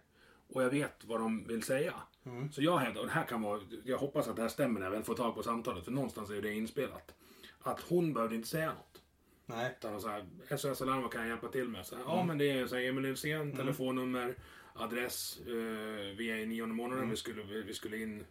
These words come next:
Speaker 1: till B B och vi har
Speaker 2: Mm.
Speaker 1: börjat föda. Så, eh, om du skickar en prio etta omedelbart och kopplar mig till förlossningen."
Speaker 2: Mm.
Speaker 1: Bra.
Speaker 2: Ja.
Speaker 1: Fast jag sa det dubbelt så snabbt
Speaker 2: Ja.
Speaker 1: som jag sa det nu. Och det var, det handlade ju om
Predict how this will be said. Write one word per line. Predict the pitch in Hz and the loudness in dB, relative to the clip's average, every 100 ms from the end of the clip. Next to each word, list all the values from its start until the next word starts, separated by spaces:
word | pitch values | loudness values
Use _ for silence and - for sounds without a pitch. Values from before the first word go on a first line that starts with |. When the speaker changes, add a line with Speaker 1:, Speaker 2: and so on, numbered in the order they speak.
| - | -12
Speaker 1:
till | 98 | -6
B | 117 131 | -2 0
B | 156 | 2
och | 143 | 2
vi | 120 | 0
har | 113 | 0
Speaker 2:
Mm. | |
Speaker 1:
börjat | 113 110 | 0 -2
föda. | 117 113 117 120 - - - - | -4 -2 -2 -4 -6 -20 -20 -18
Så, | - 123 110 110 101 - - | -6 -2 0 0 -2 -8 -8
eh, | 110 107 107 101 98 113 | -6 -4 -4 -4 -4 -4
om | 113 | -2
du | 123 123 | 2 2
skickar | 110 113 - | 0 -4 -4
en | 113 101 | -4 -4
prio | 110 110 | -2 0
etta | 120 - 151 131 117 | -2 -2 0 0 0
omedelbart | 107 113 113 110 117 110 | -2 0 0 0 -2 -2
och | - | -2
kopplar | 113 - 101 | -4 -2 -2
mig | 98 92 | -2 -2
till | 92 | -2
förlossningen." | 127 131 - 82 82 - - | 0 -2 -2 -12 -14 -16 -8
Speaker 2:
Mm. | 117 143 151 - _ _ _ - - - | -2 0 -2 -8 _ _ _ -20 -20 -6
Speaker 1:
Bra. | 143 - | -6 -6
Speaker 2:
Ja. | - 127 196 - | -4 -4 -4 -4
Speaker 1:
Fast | 113 | 0
jag | 110 | 2
sa | 123 | 2
det | 113 | 2
dubbelt | 131 113 | 2 0
så | 101 | 2
snabbt | 120 147 | 4 4
Speaker 2:
Ja. | |
Speaker 1:
som | 135 | 2
jag | 104 | -4
sa | 107 107 | -2 0
det | 127 | 0
nu. | 98 - - - - - | -2 -8 -18 -20 -20 -8
Och | 170 165 | 0 4
det | |
var, | 151 160 | 4 4
det | 151 | 2
handlade | 135 135 214 | 4 4 4
ju | 269 | 4
om | 113 104 | 2 -4